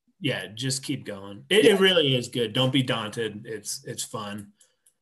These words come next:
Speaker 1: And I think you'll li-, if you're listening to this podcast this far,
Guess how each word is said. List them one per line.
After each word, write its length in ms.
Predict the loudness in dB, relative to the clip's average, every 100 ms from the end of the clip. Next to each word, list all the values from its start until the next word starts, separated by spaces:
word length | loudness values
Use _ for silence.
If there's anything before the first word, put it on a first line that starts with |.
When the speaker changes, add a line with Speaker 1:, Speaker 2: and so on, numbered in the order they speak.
| _
Speaker 1:
And 100 | 2
I 80 | 2
think 380 | 2 0 -4 -14
you'll 460 | -8 -4 -4 -6
li-, 120 | -8 -6
if 100 | 0
you're 120 | 2
listening 480 | 4 4 4 2 0
to 100 | 0
this 400 | 2 2 4 0
podcast 840 | -2 -4 -4 -2 -4 -4 -6 -10 _ _ _ _ _ _ _
this 340 | -6 0 0 0
far, 560 | -2 0 2 0 -4